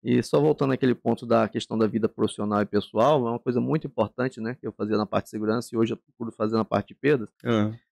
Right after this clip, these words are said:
Speaker 1: que é o óbvio.
Speaker 2: O óbvio.
Speaker 1: Pô, se você passou, você, por exemplo, você pegaria um carro seu e deixaria aberto, com documento dentro,
Speaker 2: <laughs>
Speaker 1: com chave
Speaker 2: Com
Speaker 1: dentro,
Speaker 2: chave dentro.
Speaker 1: com uma garrafa de água pra pegar fogo dentro do carro, porque vai virar uma lente. Você vai fazer isso com o seu carro e vai deixar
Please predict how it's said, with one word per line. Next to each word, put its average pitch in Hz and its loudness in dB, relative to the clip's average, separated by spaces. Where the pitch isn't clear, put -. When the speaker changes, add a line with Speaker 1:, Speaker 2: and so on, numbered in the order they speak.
Speaker 1:
que - 2
é - 6
o 127 6
óbvio. 98 2
Speaker 2:
O 98 -4
óbvio. 85 -4
Speaker 1:
Pô, 208 4
se - -6
você 339 4
passou, - 2
você, 285 4
por 320 2
exemplo, 165 0
você 294 2
pegaria 135 4
um 170 2
carro 135 0
seu 120 4
e 196 -2
deixaria 123 2
aberto, 123 -2
com 190 0
documento 117 0
dentro, 113 2
Speaker 2:
<laughs> 139 -2
Speaker 1:
com 160 2
chave 143 2
Speaker 2:
Com 151 2
Speaker 1:
dentro, 127 4
Speaker 2:
chave 131 2
dentro. 123 0
Speaker 1:
com 160 4
uma 170 4
garrafa 175 4
de 165 2
água 190 4
pra - 0
pegar 160 4
fogo 170 2
dentro 151 2
do 139 2
carro, 196 4
porque 160 0
vai 147 4
virar 143 4
uma 143 6
lente. 143 2
Você 151 2
vai 233 4
fazer 175 4
isso 170 2
com - -14
o - -14
seu 147 2
carro 165 4
e 170 2
vai 160 4
deixar 147 2